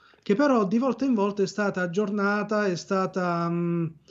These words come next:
riscritta cambiando i protagonisti. Allora lui rintraccia l'archetipo della teoria del complotto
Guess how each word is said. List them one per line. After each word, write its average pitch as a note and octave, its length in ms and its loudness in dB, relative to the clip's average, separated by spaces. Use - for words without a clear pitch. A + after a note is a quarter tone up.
riscritta G#3+ 760 2
cambiando G3 520 0
i F#3 60 0
protagonisti. F3 840 -4
Allora A3 260 2
lui C4 220 4
rintraccia F#3+ 580 -2
l'archetipo F3 720 0
della F#3 260 -4
teoria G3+ 280 2
del E3+ 120 -2
complotto D3+ 800 -4